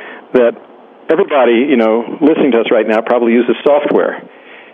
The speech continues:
And, you know, they used Office nine point oh, and then ten point oh came out, and they said, Okay, I'm gonna check out ten point oh and see if it's better than nine point oh.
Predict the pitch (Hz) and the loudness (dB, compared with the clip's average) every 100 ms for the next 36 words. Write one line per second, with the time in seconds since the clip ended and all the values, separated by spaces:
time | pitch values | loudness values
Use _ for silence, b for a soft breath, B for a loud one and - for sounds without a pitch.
0 | B 117 113 110 120 151 117 123 123 123 | B -2 0 0 0 0 2 2 2 2
1 | 127 123 139 131 123 123 135 110 104 110 | 0 0 0 0 0 0 -2 0 0 0
2 | 120 117 113 196 190 123 107 107 226 220 | 0 0 0 0 0 0 0 0 0 0
3 | - 123 123 - - - 117 - - B | 0 -2 -2 0 -2 0 0 -2 -8 B
4 | B B B B _ 139 139 135 143 147 | B B B B _ 0 2 0 0 0
5 | 127 156 151 160 156 117 95 143 127 107 | 0 0 0 -2 0 0 0 0 0 0
6 | 101 110 - 104 110 139 185 208 123 90 | 0 -2 -2 0 2 2 0 0 0 0
7 | - | -4